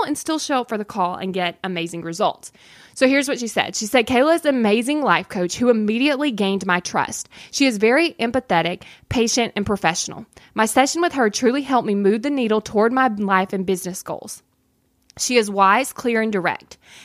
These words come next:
She immediately got what was blocking and gently guided me to the solution.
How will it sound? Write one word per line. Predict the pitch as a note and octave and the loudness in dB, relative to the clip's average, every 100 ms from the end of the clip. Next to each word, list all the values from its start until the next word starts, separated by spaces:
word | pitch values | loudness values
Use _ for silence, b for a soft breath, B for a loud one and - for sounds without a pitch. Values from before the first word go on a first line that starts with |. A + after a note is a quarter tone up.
| B | B
She | - B3+ | 0 2
immediately | A3 A#3+ D#4+ E4 | 2 0 0 -2
got | C4+ A#3+ A3+ | 2 2 2
what | A#3+ | -2
was | A#3+ | -4
blocking | F#3 F#3+ F#3+ A#3+ D4+ D4+ | -2 2 2 2 -4 -4
and | A3 G#3 | -2 0
gently | G#3 A3 C4 | 0 0 -2
guided | B3 A3 G#3 G#3 | 2 2 2 0
me | G3+ | -2
to | A3 | -2
the | G3 | -6
solution. | F#3+ F#3+ E3+ F3 - | -4 -6 -6 -8 -12